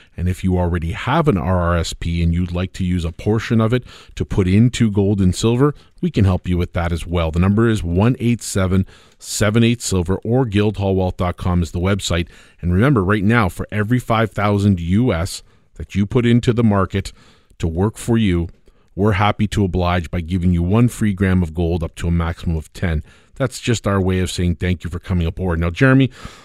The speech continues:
big drivers. First one, of course, talking about the idea that, uh, if this, if this printing continues and the economy slows down, there may effectively be no tools left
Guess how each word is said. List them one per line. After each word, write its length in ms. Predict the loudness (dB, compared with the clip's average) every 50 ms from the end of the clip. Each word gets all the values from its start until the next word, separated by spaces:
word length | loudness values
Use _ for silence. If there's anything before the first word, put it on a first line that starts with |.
| -20 _ _ _ _
big 180 | 2 4 4 4
drivers. 540 | 2 2 4 4 4 4 4 2 0 0 -4 -12 -20 -20 -20 _ _
First 400 | _ -2 2 2 2 2 2 2
one, 160 | 2 4 4
of 100 | 2 0
course, 340 | 0 -2 0 0 0 -2 -4
talking 380 | -6 -4 -2 -2 0 2 2 2
about 380 | 2 2 2 0 0 0 -2 -4 _ _ _ _ -20 -20 -20 _ _ _ _ _ _ -4 2
the 180 | 2 4 4 4
idea 400 | 2 2 0 2 2 2 2 2
that, 300 | 2 0 0 -2 -2 -6 -12 -20 -20 -20 -20 -16 -10
uh, 200 | -6 -6 -6 -6 -4 -2
if 240 | 0 0 0 0 0
this, 360 | 0 0 0 -2 -4 -10 -14 _ _ _ _
if 220 | -2 0 0 0 2
this 400 | 2 2 2 0 -4 -10 -12 -16 _ _ _ _ _ _ _ -2
printing 420 | 2 2 2 4 4 2 0 2
continues 600 | 2 0 0 0 0 0 2 2 2 0 0 -2
and 160 | -2 -2 0 0
the 40 |
economy 400 | -2 -2 -4 -2 0 2 2 0
slows 320 | 0 -2 -4 -4 -4 -2 -2
down, 280 | -2 -2 0 0 2
there 120 | 4 4 4
may 220 | 6 6 4 4
effectively 640 | 2 0 -2 -4 -4 -4 -4 -4 -6 -2 0 0 0
be 240 | 0 0 2 2 2
no 180 | 4 2 0 0
tools 440 | -2 -4 -4 -2 -2 -2 -4 -4 -6
left 340 | -6 -6 -6 -8 -10 -16